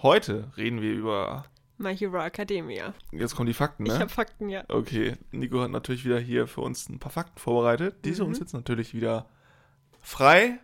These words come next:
Speaker 2: Mhm.
Speaker 1: aus dem Bauch heraus vorträgt.
Speaker 2: Genau, auf jeden Fall. Also, äh, die Manga-Erstpopulation war zweitausendvierzehn und sie läuft bis heute. Also es, äh, hat immer noch nicht aufgehört, dass es neue Ausgaben gibt. Es gibt wohl mehrere Spin-Offs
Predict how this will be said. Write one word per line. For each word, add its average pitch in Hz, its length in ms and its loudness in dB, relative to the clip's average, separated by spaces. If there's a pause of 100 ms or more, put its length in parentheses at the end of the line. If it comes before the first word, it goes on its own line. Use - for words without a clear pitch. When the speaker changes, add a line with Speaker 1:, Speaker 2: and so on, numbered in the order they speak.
(220)
Speaker 2:
Mhm. 220 120 -4
Speaker 1:
aus 160 120 6
dem 160 100 2
Bauch 143 240 12
heraus 139 480 6 (120)
vorträgt. - 500 -8 (640)
Speaker 2:
Genau, 226 300 4
auf 214 80 -2
jeden 220 200 -2
Fall. 196 300 -2 (640)
Also, 202 480 4 (100)
äh, 233 220 6
die 240 240 4
Manga-Erstpopulation 214 1500 4
war 196 440 6
zweitausendvierzehn 208 1400 0
und 214 260 -2
sie 208 120 -2
läuft 196 320 0
bis - 240 -6
heute. 208 560 0 (140)
Also 185 260 -8
es, - 460 -14
äh, 185 300 -4
hat - 200 -12
immer 226 140 2
noch 208 100 2
nicht 208 100 -2
aufgehört, 202 380 -4
dass 190 100 -6
es 180 140 -10
neue 175 220 -4
Ausgaben 170 440 -6
gibt. 208 300 -4
Es - 40 -8
gibt 240 140 -4
wohl 233 80 6
mehrere 226 340 6
Spin-Offs 269 880 4